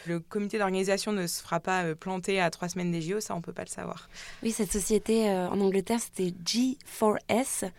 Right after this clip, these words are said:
Speaker 2: Elle avait remporté un contrat de trois cent soixante millions d'euros pour dix mille quatre cents vigiles. Elle en a, euh, fourni que quatre mille, quatre mille agents.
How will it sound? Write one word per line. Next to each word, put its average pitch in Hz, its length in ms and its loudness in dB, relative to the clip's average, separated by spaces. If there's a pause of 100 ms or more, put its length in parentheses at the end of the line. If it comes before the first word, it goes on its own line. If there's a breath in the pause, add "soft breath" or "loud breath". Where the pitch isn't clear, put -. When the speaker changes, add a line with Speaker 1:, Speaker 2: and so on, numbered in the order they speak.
(400 loud breath)
Speaker 2:
Elle 196 140 6
avait 196 220 8
remporté 214 420 4
un 202 140 6
contrat 208 320 4
de 226 60 4
trois - 200 2
cent 254 140 2
soixante - 340 2
millions 220 280 6
d'euros 214 500 6
pour 233 440 4 (200)
dix 185 220 2
mille 262 180 6
quatre 220 220 0
cents 214 160 2
vigiles. 202 460 2
Elle 196 120 2
en 185 120 2
a, 180 200 -2
euh, 175 60 -2
fourni 202 340 0
que - 100 -4
quatre 190 300 -2
mille, 180 200 0 (140)
quatre 202 220 -8
mille 202 120 -2
agents. 175 220 -4